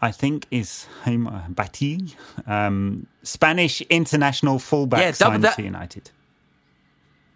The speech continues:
Speaker 2: That double L threw me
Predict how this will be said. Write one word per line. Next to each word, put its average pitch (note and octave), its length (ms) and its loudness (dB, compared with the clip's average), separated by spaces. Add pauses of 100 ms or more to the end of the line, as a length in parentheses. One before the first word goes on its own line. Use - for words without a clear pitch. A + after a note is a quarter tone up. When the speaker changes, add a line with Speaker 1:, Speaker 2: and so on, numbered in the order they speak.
(840)
Speaker 2:
That E3+ 180 2
double E3+ 300 2
L D3+ 300 4
threw D3 360 0
me A2+ 320 -2